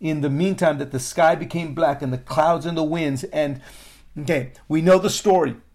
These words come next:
We know the story. But what's important here? What Elijah saw on the inside, the vision, the cloud, the man's hand, no one else could see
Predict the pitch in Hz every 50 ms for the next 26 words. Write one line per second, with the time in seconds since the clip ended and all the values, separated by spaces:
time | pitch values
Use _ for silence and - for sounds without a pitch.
0 | - - _ _ - - - - - 131 135 156 160 160 170 170 160 180 175 -
1 | - 196 170 139 131 107 - - _ _ - - - - - 156 143 131 170 185
2 | 180 - - 180 147 - - 185 185 - - 151 123 - 120 - - - _ _
3 | - - - - _ _ - 156 156 156 - - - 180 170 156 165 226 226 214
4 | 214 208 - 233 220 - - - - 226 208 202 196 196 196 - - 185 190 185
5 | 180 180 175 - 180 180 180 180 156 131 - - 190 170 156 139 120 107 110 117
6 | 117 123 151 139 123 123 180 180 160 131 107 113 113 98 92 95 - _ _ _
7 | _ _ - _ _ - _ _ _ _ _ _ _ _ _ _ _ _ _ -
8 | - - - 160 143 - - 180 185 175 160 139 120 113 107 131 135 - - _
9 | - 151 165 175 180 175 170 151 - - 175 170 156 139 127 120 - 113 120 123
10 | - - - - _ _ _ _ _ - _ _ _ _ _ _ _ _ _ _
11 | _ _ _ _ _ _ - _ - _ - - _ _ _ - _ _ _ _
12 | _ - - _ _ - - - - - - 139 175 190 202 196 196 190 180 180
13 | - 185 175 - - 220 220 - 202 -